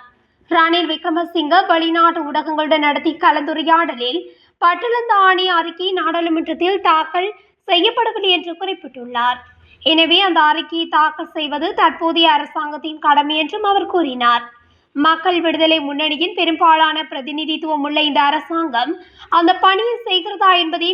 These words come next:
மிகவும் ஆர்வமாக கவனித்து வருகிறோம் என்றும் அவர் கொழும்பில் நடந்த செய்தியாளர் சந்திப்பில் துமிந்த நாகமுவ கூறினார். மட்டக்களப்பு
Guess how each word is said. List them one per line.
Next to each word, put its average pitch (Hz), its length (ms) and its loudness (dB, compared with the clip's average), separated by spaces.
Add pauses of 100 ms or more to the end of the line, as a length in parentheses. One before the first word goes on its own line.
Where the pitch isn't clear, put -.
மிகவும் 339 400 -4
ஆர்வமாக 320 600 0 (100)
கவனித்து 320 440 -2
வருகிறோம் 330 520 0
என்றும் 262 320 -6 (440)
அவர் 262 380 2
கொழும்பில் 453 380 2
நடந்த 381 260 -4 (120)
செய்தியாளர் 349 500 0
சந்திப்பில் 320 480 -2
துமிந்த 359 320 4 (100)
நாகமுவ 320 460 2 (120)
கூறினார். 247 500 -4 (1600)
மட்டக்களப்பு 453 800 0